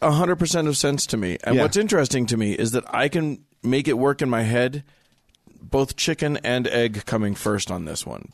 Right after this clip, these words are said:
Speaker 2: Oh,
Speaker 1: Because,
Speaker 2: yeah?
Speaker 1: because it makes sense to me that if a, if a, a country or a state were particularly secular,
Speaker 2: Yeah.
Speaker 1: they would say, "Oh, we need to take care of our own.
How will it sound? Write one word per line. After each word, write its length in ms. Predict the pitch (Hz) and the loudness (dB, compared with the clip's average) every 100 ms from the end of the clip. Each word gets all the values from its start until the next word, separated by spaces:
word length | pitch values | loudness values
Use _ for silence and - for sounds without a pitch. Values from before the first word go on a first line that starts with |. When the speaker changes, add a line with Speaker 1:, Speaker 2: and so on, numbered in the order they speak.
| - | 0
Speaker 2:
Oh, 160 | 190 | 4
Speaker 1:
Because, 260 | 131 127 - - | 4 2 -2 0
Speaker 2:
yeah? 300 | 117 131 214 - | 0 0 -4 -4
Speaker 1:
because 200 | 131 147 | -2 2
it 80 | 170 | 4
makes 220 | 165 170 | 4 2
sense 280 | - 220 226 | 2 2 2
to 80 | - | 2
me 120 | 180 151 | 2 4
that 160 | 151 - | 2 2
if 380 | 175 190 - _ _ _ _ _ | 0 0 -8 _ _ _ _ _
a, 140 | 131 123 - _ _ - | -2 -2 -10 _ _ -2
if 260 | 175 190 - - - _ | -2 -2 -10 -20 -20 _
a, 360 | 135 135 120 123 | 4 6 6 4
a 40 | |
country 400 | 117 139 127 131 | 2 0 2 2
or 100 | 110 | 4
a 80 | 107 | 4
state 320 | - 120 117 | 4 2 2
were 320 | 110 117 123 | 2 4 4
particularly 800 | 117 123 113 175 175 160 139 120 | 2 -2 -2 -2 0 2 4 2
secular, 720 | 113 135 131 175 170 196 220 - _ | 2 0 0 2 2 2 0 -8 _
Speaker 2:
Yeah. 220 | 101 85 - _ _ _ | -4 -2 -8 _ _ _
Speaker 1:
they 120 | 127 | 2
would 180 | 139 131 | 2 2
say, 320 | - 123 120 - | 2 4 2 2
"Oh, 420 | 131 135 139 - | 2 4 2 -2
we 300 | - 123 160 | -4 0 2
need 200 | 165 156 | 2 2
to 80 | 135 | 0
take 220 | - 131 | 0 0
care 200 | - 120 | 2 2
of 100 | 110 | 2
our 180 | 110 117 | 2 2
own. 380 | 131 87 90 | 2 0 -4